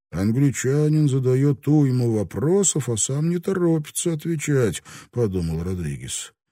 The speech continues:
«Он проницателен, умён и опасен. Его ли это бумаги или нет? Если да, зачем они святым отцам?»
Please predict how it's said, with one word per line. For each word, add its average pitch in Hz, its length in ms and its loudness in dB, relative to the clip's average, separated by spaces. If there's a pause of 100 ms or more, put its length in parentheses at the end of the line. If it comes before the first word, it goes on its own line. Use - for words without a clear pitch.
(220)
«Он 131 160 2
проницателен, 160 1040 2
умён 131 460 2
и - 20 4
опасен. 127 840 2 (720)
Его 123 640 2
ли 196 140 4
это 165 240 2
бумаги 160 580 0
или 120 300 0
нет? 156 500 -2 (400)
Если 92 440 -4
да, 90 380 -2 (600)
зачем 69 560 -6
они 170 220 -4
святым 80 520 -6
отцам?» 95 560 -4